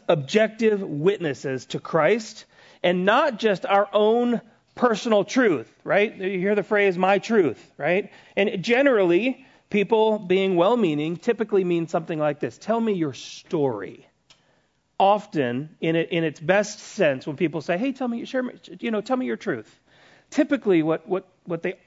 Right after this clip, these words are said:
sometimes mean is, "Let me hear your story. I wanna get to know you. I wanna, I wanna get to know your understanding of things." But as Christians, we affirm there's one truth, and that truth is revealed to us clearly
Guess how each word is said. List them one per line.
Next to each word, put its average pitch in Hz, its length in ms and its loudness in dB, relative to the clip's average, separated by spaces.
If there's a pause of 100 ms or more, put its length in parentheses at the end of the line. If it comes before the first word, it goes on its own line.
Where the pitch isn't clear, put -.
sometimes 233 580 0
mean 180 300 2
is, 127 420 -8 (400)
"Let 302 60 2
me 320 80 4
hear 247 140 4
your 147 120 0
story. 123 300 -4
I - 20 -6
wanna 233 160 -6
get 180 180 -4
to 170 80 -14
know 127 120 -6
you. 92 400 -12 (880)
I 220 60 0
wanna, 233 180 0
I - 20 -6
wanna 240 200 2
get 208 140 -6
to 208 60 -4
know 196 60 2
your 170 260 2
understanding 127 640 -4
of 92 80 -14
things." - 560 -16 (1600)
But 196 100 4
as 190 100 0
Christians, 277 460 0
we 196 140 4
affirm 208 240 2
there's 190 180 2
one 196 240 0
truth, 139 320 -2
and 147 80 -8
that 180 160 -4
truth 175 240 -4
is 143 100 -10
revealed 156 380 -4
to 160 140 -2
us 135 100 -6
clearly 165 600 -2